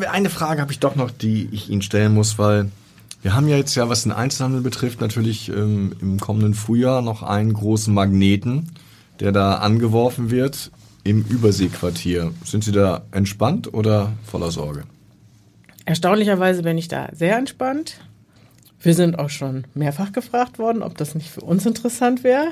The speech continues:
Speaker 1: Ich wollte sagen, das wäre ja eigentlich vom
Speaker 2: Ähm,
Speaker 1: Konzept
Speaker 2: das
Speaker 1: her.
Speaker 2: ha-, ich habe auch gesagt, das ehrt mich, vielen Dank für die Anfrage. So, es kam auch der Zusatz, so, wir wären ein Wunschkandidat an der Stelle, weil wir eben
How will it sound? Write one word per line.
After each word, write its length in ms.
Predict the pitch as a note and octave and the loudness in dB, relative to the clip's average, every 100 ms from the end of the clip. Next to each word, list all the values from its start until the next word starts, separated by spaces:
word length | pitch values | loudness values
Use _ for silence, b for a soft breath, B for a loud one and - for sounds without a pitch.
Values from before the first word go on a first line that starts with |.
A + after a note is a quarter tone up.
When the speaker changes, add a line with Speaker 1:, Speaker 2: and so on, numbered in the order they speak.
| E4 | -4
Speaker 1:
Ich 160 | F2 E2+ | -8 -4
wollte 200 | E2 F#2 | -4 -2
sagen, 360 | A#2+ C#3 E2 | 0 0 0
das 220 | E2 - - | -6 -8 -4
wäre 200 | F#3+ G3 | 0 4
ja 100 | G3 | 4
eigentlich 120 | C#3 C#3 | 4 4
vom 100 | - | 2
Speaker 2:
Ähm, 40 | |
Speaker 1:
Konzept 460 | - F#2 - A2 - | 2 -2 -2 -6 0
Speaker 2:
das 140 | F3+ | 0
Speaker 1:
her. 80 | - | 4
Speaker 2:
ha-, 160 | G3+ G3 | 4 4
ich 120 | A3 | 2
habe 140 | C#4 | 2
auch 80 | A3+ | 2
gesagt, 380 | G#3+ F#3 A3+ E3+ | 0 -2 -2 0
das 140 | G3 | -4
ehrt 340 | F#3+ - G3 G3 | -2 0 0 0
mich, 200 | G#3+ A3 | -6 -2
vielen 220 | G#3 G3+ | 2 4
Dank 180 | G3+ A3 | 4 2
für 140 | - | 0
die 120 | G3+ D#3 | 0 0
Anfrage. 560 | F#3+ A3 G3+ G3 F#3+ | -2 -2 0 2 0
So, 340 | F#3 F3+ F3+ E3 - | 0 0 0 0 -4
es 140 | D#3+ - | -8 -2
kam 200 | E3+ E3 | 0 0
auch 160 | E3 | -6
der 220 | E3+ - | -8 -10
Zusatz, 420 | D#3+ E3 D#3+ D#3 - | -8 -6 -4 -4 -6
so, 120 | D3 | -6
wir 140 | D3+ | -6
wären 200 | D3 D3 | -4 -4
ein 360 | D3 D3 C#3+ D3 - | -4 -6 -6 -8 -2
Wunschkandidat 840 | G3 A#3 A3+ A3 G#3 G3+ F#3+ F#3+ F#3+ | 2 2 2 0 0 2 4 4 0
an 160 | E3 | 0
der 160 | E3 E3 | 0 0
Stelle, 420 | E3 E3 E3 D#3+ | -2 -4 -2 0
weil 160 | D#3 D#3+ | 0 2
wir 100 | E3+ | 2
eben 360 | E3+ E3 E3 | 2 0 -4